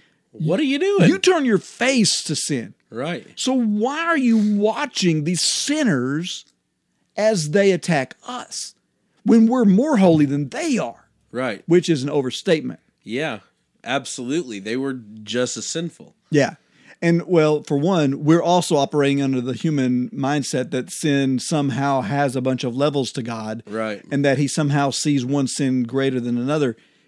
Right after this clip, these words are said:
Speaker 2: And that may be true in some instances as far as reward and, and punishment. But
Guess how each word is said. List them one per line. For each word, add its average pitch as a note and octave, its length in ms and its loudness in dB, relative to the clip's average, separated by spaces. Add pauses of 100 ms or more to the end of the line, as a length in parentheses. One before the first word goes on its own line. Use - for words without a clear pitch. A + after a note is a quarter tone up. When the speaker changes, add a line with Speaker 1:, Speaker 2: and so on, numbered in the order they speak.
(120)
Speaker 2:
And G3 140 4 (140)
that A3 140 6
may G#3+ 160 6
be F#3 160 4
true A3 280 2
in E3 80 4
some C#3 520 -2 (140)
instances F3+ 500 -4
as A#2+ 100 -8
far D3 300 0
as B2+ 220 -2 (120)
reward C#3 680 2
and, A#2+ 280 0
and A#2 440 -4
punishment. G3+ 500 -4 (500)
But D#3 480 0